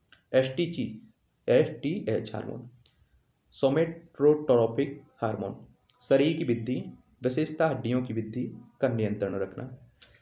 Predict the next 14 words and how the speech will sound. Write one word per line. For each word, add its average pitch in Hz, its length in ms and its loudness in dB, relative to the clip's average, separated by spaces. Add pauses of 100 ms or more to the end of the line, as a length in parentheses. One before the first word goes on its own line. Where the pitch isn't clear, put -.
(160)
यही 160 280 4
आपका 160 300 4
एसटीएच 143 920 0
हार्मोन 113 500 -2 (360)
जो 127 80 2
शरीर 143 300 2
में 165 100 0
वृद्धि, 131 720 -4 (760)
विशेषता 131 480 2
हड्डियों 117 320 0
की 131 100 -4
वृद्धि 127 340 -4
का - 380 -4
नियंत्रण 123 480 0